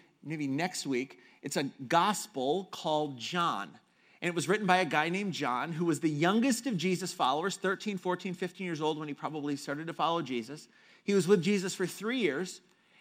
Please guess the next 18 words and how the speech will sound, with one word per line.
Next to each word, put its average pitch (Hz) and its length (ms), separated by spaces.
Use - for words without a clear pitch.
And 185 160
then 202 120
after 226 280
the 294 100
resurrection, 220 840
he 226 160
spends 247 580
the 208 120
rest 220 260
of 262 80
his 214 160
life 196 240
telling 226 300
people 214 280
what 185 160
God 165 320
had 160 180
done. 180 220